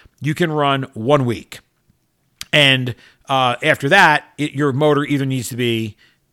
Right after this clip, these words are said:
teched and sealed by New Egypt Speedway officials, or you have to purchase a motor from the racetrack. So that makes, uh, all the six oh two crate, uh, division drivers much more likely to say,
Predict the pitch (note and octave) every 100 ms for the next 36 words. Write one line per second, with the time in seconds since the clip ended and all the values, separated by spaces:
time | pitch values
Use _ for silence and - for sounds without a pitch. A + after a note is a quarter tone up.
0 | _ - D#3+ E3+ - - B2+ A#2 - D3+
1 | D3 A#2+ B2 B2 B2+ B2 A#2 C3+ A#2+ G#2
2 | G2+ G#3 - G#3 G3+ - - _ _ -
3 | G#3+ F#3 B2 B2 - _ - D3 B2+ -
4 | C#3+ - B2+ B2 A#2+ A2+ A2 - - C3
5 | A2+ G#2 G#2 _ A#2 A#2 A#2 - G2 -
6 | - C#3+ C3 - - - _ F#3 F#3+ E3+
7 | E3+ D3 - - - _ C3 A#2+ A2 -
8 | F#3+ G3 F#3 C#3 C3+ D3+ - B2 - B2
9 | C#3 A#2 G#2+ _ _ _ B2+ A#2 G#2+ G2+
10 | A#2 B2+ G#2+ G#2+ G2 A#2+ A2+ A2 G2+ C3
11 | E3+ E3 D#3+ D3 C3 C3 B2 A2+ G#2 -
12 | G#2+ G2+